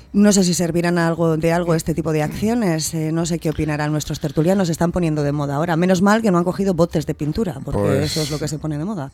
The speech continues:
Speaker 2: sí, hace poquito lo veíamos en el Parlamento.
Speaker 1: Por eso, bueno, y en otros sitios, sí,
Speaker 2: Pues
Speaker 1: sí.
Speaker 2: ahora, ahora les preguntaremos. Es que ricasco, Marian.
Speaker 1: A ti.
Speaker 2: Vamos primero con la predicción meteorológica de la mano de Euskalmet con Egusquiñe y Turriatz. Egunon, Egusquiñe.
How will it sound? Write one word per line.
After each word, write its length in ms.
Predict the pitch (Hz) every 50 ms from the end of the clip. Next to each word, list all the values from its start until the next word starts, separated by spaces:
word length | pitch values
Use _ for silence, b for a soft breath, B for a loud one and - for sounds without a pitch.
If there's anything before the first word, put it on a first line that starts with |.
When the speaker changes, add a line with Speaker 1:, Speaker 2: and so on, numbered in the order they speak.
| - -
Speaker 2:
sí, 140 | - - -
hace 600 | - - - 98 101 101 90 92 92 95 92 104 95
poquito 280 | 101 98 110 104 107
lo 100 | 104 104
veíamos 300 | 104 104 101 101 95 95
en 60 | 101
el 80 | 98 98
Parlamento. 480 | 110 101 104 110 120 127 123 98 92 85
Speaker 1:
Por 160 | - 160 156
eso, 240 | 185 202 208 180 160
bueno, 200 | 185 208 190 156
y 40 |
en 100 | 151 156
otros 220 | 165 - 180 170 -
sitios, 340 | 190 190 - 165 143 139 139
sí, 80 | -
Speaker 2:
Pues 140 | 113 110 104
Speaker 1:
sí. 80 | 104 131
Speaker 2:
ahora, 160 | 135 131 120
ahora 180 | 123 127 131
les 180 | 131 131 120 -
preguntaremos. 840 | - - 120 113 113 107 98 117 113 107 101 98 98 98 95 92 104
Es 80 | -
que 100 | - 156
ricasco, 260 | 147 135 131 117 117 110
Marian. 400 | 117 127 127 131 135 143 147 147 147
Speaker 1:
A 80 | 156
ti. 240 | 160 - 180 170 156 - - -
Speaker 2:
Vamos 240 | 113 120 123 113
primero 260 | - 120 123 127 123 120
con 100 | 117 110
la 80 | 107
predicción 380 | 95 104 104 101 - - 135 135
meteorológica 560 | 123 104 117 110 113 113 104 123 127 127 113
de 60 | 104
la 80 | 98 101
mano 180 | 110 113 113 113
de 60 | 110
Euskalmet 680 | 101 - - - 98 95 98 98 101 113 131 135 131 -
con 240 | - 131 131 135 107
Egusquiñe 760 | 117 123 113 110 104 113 113 98 - - 143 143 139 135 135
y 180 | 127 123 117 104
Turriatz. 380 | - 113 107 131 127 - -
Egunon, 520 | 110 107 107 107 107 120 127 135 139 131 127
Egusquiñe. 520 | 117 107 101 - 127 123 117 104 92